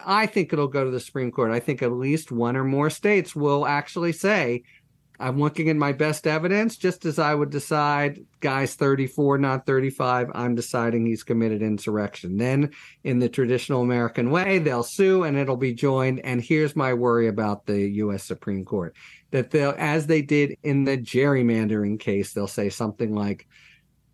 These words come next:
"This just isn't for us to decide." Even if it's ninety-eight percent that Trump committed insurrection, that kind of fact finding, which is what's needed, that's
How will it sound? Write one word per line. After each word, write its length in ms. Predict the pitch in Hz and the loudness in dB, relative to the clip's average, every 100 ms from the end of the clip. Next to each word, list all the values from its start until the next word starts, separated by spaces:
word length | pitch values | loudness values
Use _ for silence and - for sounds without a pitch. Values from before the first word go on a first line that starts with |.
| _ _ _ - | _ _ _ -2
"This 220 | 151 156 | 0 2
just 260 | 190 160 170 | -2 0 0
isn't 240 | 147 143 | 0 0
for 220 | - 143 | 0 0
us 180 | 139 135 | 0 -2
to 140 | 139 | -2
decide." 560 | 120 117 139 131 117 104 | -2 -2 0 0 0 0
Even 240 | 131 151 | 0 2
if 100 | 151 143 | 0 -2
it's 180 | - | -4
ninety-eight 640 | 135 131 139 135 135 127 - | -2 0 0 2 2 2 -2
percent 680 | 113 98 - 123 135 160 - _ - _ | -6 -6 -4 0 0 -2 -6 _ -20 _
that 140 | 117 101 | -6 -4
Trump 320 | - 131 123 | -2 -2 -2
committed 480 | 127 117 127 147 151 | 0 2 4 2 2
insurrection, 920 | 151 156 156 143 143 147 - 156 131 | 0 0 0 2 0 -4 -2 -2 0
that 220 | 120 135 | -2 -4
kind 260 | - 165 139 | -4 -2 -2
of 100 | 95 | -4
fact 420 | - 113 156 - | -4 -4 -4 -4
finding, 480 | - 165 175 190 170 | -2 0 2 4 2
which 160 | 139 | 2
is 140 | 127 127 | -2 -2
what's 320 | 131 123 - | -2 -2 -4
needed, 400 | 135 135 135 139 - - _ | -2 0 0 -2 -8 -20 _
that's 420 | 139 135 139 - | -2 -2 -4 -10